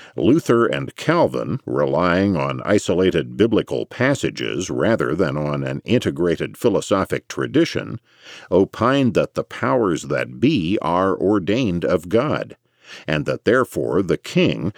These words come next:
no matter how tyrannical, is divinely appointed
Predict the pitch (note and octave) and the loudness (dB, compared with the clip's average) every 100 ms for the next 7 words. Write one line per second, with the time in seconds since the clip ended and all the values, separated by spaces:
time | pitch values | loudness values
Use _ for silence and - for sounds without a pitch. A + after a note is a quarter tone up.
0 | - - D#2 E2+ G2 G2 F2 D#2 F#2+ A#2+ | -6 -2 2 2 2 2 0 0 0 2
1 | A2+ - D#2 C2+ C#3+ A2+ - B1+ B1 - | 0 0 -2 0 0 0 -2 -4 -4 -4
2 | - - F#2+ E2+ F2 E2+ F#2 C3 A#2 G2+ | -6 0 2 2 0 2 2 2 2 2
3 | F#2+ - - D#3+ E3 - A#1+ - | 0 -2 -2 0 0 0 -6 -10